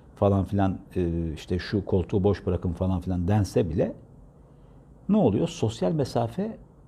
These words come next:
e, ayarlanamıyor. Bir buçuk metre, iki metre olan sosyal mesafeyi ayarlamak her zaman mümkün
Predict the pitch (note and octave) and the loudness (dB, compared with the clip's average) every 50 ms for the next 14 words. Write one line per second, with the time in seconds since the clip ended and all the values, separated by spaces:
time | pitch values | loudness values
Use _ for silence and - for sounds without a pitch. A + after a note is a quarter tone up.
0 | - - - - - - - - - - - G2 F#2+ F#2 F#2 F#2 F#2 F#2 F2+ F2 | -20 -20 -20 -20 -20 -20 -20 -20 -20 -10 -4 -2 0 0 2 0 0 0 0 -2
1 | - G2 G2+ G#2+ A2+ A#2 C#3 E3+ G#3 F#3 C3+ F#2+ E2+ D#2+ G2+ C#3+ D3 C3+ G#2+ - | 2 4 6 6 8 6 6 4 4 2 0 0 0 2 4 4 6 4 2 -2
2 | - - - G2 E2+ - - - F#2 A2+ - C#3 B2 G2+ - - F#2+ F2 F2+ F2+ | -4 -8 -6 -4 -4 -4 -2 -4 -4 -2 0 0 0 0 0 -2 -4 -2 -2 -4
3 | E2+ - - F2+ - - B2 G#2+ G2+ - - F#2+ F2 E2+ - - - - G#2 G#2+ | -4 -4 -6 -6 -4 -2 -2 -2 -2 -2 -2 -4 -4 -4 -2 -2 0 0 2 2
4 | G2+ G2 G2+ A2+ A#2 A2+ - B2+ A#2+ G2 G2 F#2+ F#2+ F#2 F#2+ G2 F#2 - G3 G3+ | 2 2 2 0 0 2 4 4 4 4 2 0 0 0 0 -2 -2 0 -2 -2
5 | A3 | -4